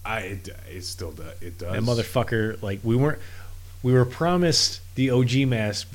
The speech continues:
Speaker 2: from the cover and the poster and everything of that
Speaker 1: Yeah.
Speaker 2: movie, and we got fucking, like, hoodwinked with this fucking surprised Michael Myers.
Speaker 1: Got catfished.
Speaker 2: Yeah, we got catfished by Michael Myers.
Speaker 1: <laughs>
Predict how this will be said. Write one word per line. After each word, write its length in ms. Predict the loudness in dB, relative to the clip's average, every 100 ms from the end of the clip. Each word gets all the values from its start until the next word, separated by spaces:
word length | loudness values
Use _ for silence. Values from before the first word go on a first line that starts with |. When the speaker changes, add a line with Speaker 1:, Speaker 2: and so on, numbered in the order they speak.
| -16 -8
Speaker 2:
from 140 | -4
the 80 | -2
cover 360 | 0 2 2
and 140 | -2 -4
the 40 |
poster 500 | -4 -2 -2 -2 -4 -4
and 140 | -4
everything 500 | -4 -4 -4 -4 -6 -10 -8
of 100 | -4
that 120 | -2
Speaker 1:
Yeah. 80 | 0
Speaker 2:
movie, 300 | 0 0 -2
and 300 | -2 -4 -2
we 120 | -2
got 180 | 0 -2
fucking, 400 | -2 -2 0 0
like, 320 | 0 -2 -6 -12 -12 -12 -10
hoodwinked 640 | 6 6 8 4 2 -4 -8 -10 -8 -8 -8 -12 -14 -14 -16 -14 -6
with 120 | -2
this 120 | -2
fucking 240 | 0 0 0
surprised 840 | 0 0 0 4 4 4 0 -4 -6 -12 -14 -10 4
Michael 220 | 4 6
Myers. 540 | 6 6 8 4 2 -2
Speaker 1:
Got 160 | -4
catfished. 360 | -4 -8 -8 -8 -8 -10 -10 -12 -8
Speaker 2:
Yeah, 120 | -2 2
we 80 |
got 120 | 2 0
catfished 500 | 6 6 6 2 6
by 100 | 6
Michael 260 | 6 4
Myers. 440 | 4 6 6 6 4
Speaker 1:
<laughs> 280 | 0 -2